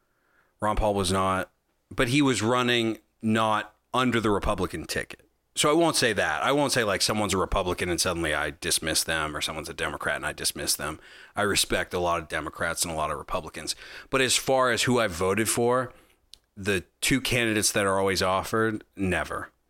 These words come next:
I've never done it. Um, and I won't say that as, like, "I'll never vote for a Republican" or "I'll never vote for a Democrat."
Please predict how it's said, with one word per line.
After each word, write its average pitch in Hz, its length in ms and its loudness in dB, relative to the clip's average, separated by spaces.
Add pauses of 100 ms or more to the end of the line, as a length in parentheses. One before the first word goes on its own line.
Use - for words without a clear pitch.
(140)
I've 90 160 -2
never 85 220 -2
done - 260 -4
it. - 140 -10 (540)
Um, 80 540 -2 (840)
and 135 80 0
I 139 40 2
won't 135 200 2
say 117 160 2
that 104 140 2
as, 95 160 0
like, 85 240 -2
"I'll 101 100 0
never 143 260 2
vote 113 200 -2
for 110 100 -4
a 101 60 0
Republican" 110 440 -2
or 92 120 0
"I'll 92 80 -2
never 110 240 0
vote 104 180 -2
for 101 100 -2
a 92 80 -2
Democrat." 95 480 -2